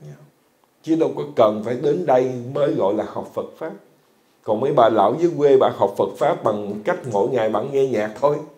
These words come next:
Và những lời ca tiếng hát đó vẫn một phần nào đó giúp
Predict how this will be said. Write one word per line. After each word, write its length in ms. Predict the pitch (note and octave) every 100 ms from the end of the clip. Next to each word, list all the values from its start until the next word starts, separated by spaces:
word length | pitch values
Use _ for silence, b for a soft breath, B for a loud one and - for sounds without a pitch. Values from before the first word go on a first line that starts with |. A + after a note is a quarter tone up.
| _ _ _ B A#3+ B B B
Và 140 | A#2 B2
những 260 | A#2+ C#3
lời 180 | D#3+ B2+ B2
ca 140 | D3
tiếng 260 | D3 F3 F#3+
hát 260 | F#3 F#3+
đó 180 | F3+ F3+
vẫn 480 | F#3 B2+ A2 B2 F3
một 200 | C3 A2+ -
phần 300 | C3+ A#2+ A#2+
nào 180 | A#2 A2
đó 320 | A#2+ C#3+ D#3 F#3+ b b b _
giúp 160 | F3